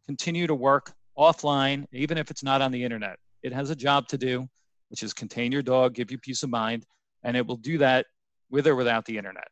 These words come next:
However, since it is a connected device, it's an I O T device, it does report back to the system. It reports telemetry data. It reports events like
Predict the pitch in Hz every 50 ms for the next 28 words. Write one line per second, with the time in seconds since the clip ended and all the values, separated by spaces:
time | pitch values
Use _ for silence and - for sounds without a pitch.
0 | _ _ 143 156 202 240 240 156 151 151 156 175 175 - - - - - - -
1 | - - 175 - - - 185 185 147 165 - - 160 156 156 - - 170 139 151
2 | 127 147 147 156 151 - - 110 - 117 120 127 131 131 - - 147 131 135 127
3 | 131 135 131 - 123 110 139 147 151 135 143 147 - - - 143 139 - _ -
4 | 131 135 147 - - - - - 113 - - - 185 - - - 175 170 165 -
5 | _ _ _ _ _ - 107 117 101 - - 131 123 - - - 120 117 135 139
6 | 143 135 - 139 131 127 127 127 120 123 120 120 117 - _ _ _ _ - 117
7 | 113 123 113 - - 123 - - 120 107 123 127 127 135 - - - - 104 101
8 | -